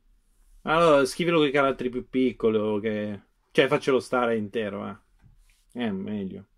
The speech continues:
Mm. Cioè, se portano figa al concerto, ti dico solo una cosa. Io ho la cartellina qua con le loro fotografie dentro e ti dico,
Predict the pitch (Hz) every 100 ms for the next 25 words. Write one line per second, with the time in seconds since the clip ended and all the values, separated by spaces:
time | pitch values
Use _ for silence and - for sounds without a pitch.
0 | _ _ _ - 98 95 _ _ _ _
1 | _ _ _ _ _ _ _ _ _ -
2 | 190 175 - 175 - - 208 226 - 202
3 | 185 165 - 190 220 202 196 190 190 185
4 | 165 185 156 143 143 131 160 160 151 147
5 | 156 147 127 123 120 113 _ - - -
6 | - 151 165 170 160 175 160 170 165 170
7 | 160 - 170 160 156 160 165 156 165 165
8 | 160 147 170 156 160 170 165 151 - -
9 | - - 147 156 160 170 - 165 156 143
10 | 127